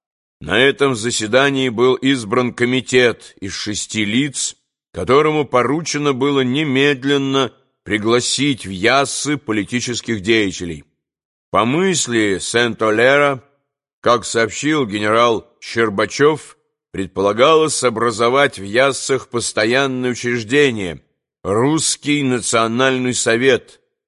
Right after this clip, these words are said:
при посредстве которого союзники могли бы узнавать все нужды, чаяния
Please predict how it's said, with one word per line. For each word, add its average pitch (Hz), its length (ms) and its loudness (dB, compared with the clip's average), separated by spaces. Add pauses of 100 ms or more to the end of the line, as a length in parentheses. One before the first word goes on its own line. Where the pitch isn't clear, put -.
(180)
при 101 160 -2
посредстве 107 680 0
которого 117 600 2
союзники 117 840 -4
могли 107 460 0
бы 143 200 2
узнавать 117 800 0 (240)
все 120 320 0
нужды, 135 680 0
чаяния 135 920 2